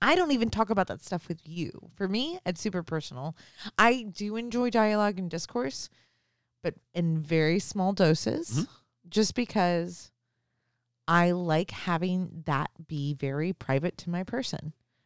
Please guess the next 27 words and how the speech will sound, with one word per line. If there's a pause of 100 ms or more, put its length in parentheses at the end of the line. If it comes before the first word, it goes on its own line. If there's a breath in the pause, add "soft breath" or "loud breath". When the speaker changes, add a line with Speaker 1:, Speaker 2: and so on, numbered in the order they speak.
(140)
Speaker 1:
My,
my
opinion
on
those
things
are
mine. (140)
Speaker 2:
I
feel
the
same
way
about
Speaker 1:
And
I
don't
Speaker 2:
conversations
Speaker 1:
fe-
Speaker 2:
about
money. (100)
Speaker 1:
Yeah,
and
if
I,
if
I